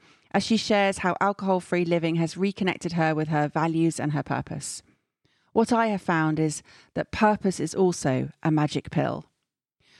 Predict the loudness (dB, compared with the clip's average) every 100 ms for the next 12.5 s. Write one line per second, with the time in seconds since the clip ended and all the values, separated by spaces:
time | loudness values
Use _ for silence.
0 | _ -2 2 2 2 0 -6 -2 0 0
1 | -2 -6 -4 -2 0 -2 -2 0 0 0
2 | -4 -6 -4 -4 -2 -2 -4 -12 -2 0
3 | 0 -2 -2 0 0 -2 -6 -14 -20 -4
4 | -2 -2 -4 -4 -4 -6 -6 -6 -4 -2
5 | -2 -4 -8 -16 -8 -4 -2 0 2 0
6 | -2 -2 0 2 2 2 2 0 -2 0
7 | 2 0 0 -2 0 0 -2 -4 -12 -6
8 | 0 0 0 -6 -10 -14 _ _ _ _
9 | _ 0 2 4 2 2 0 0 2 2
10 | 2 0 0 0 2 2 0 0 0 -4
11 | -4 -4 -4 -4 -4 2 2 2 0 0
12 | 0 0 -6 -12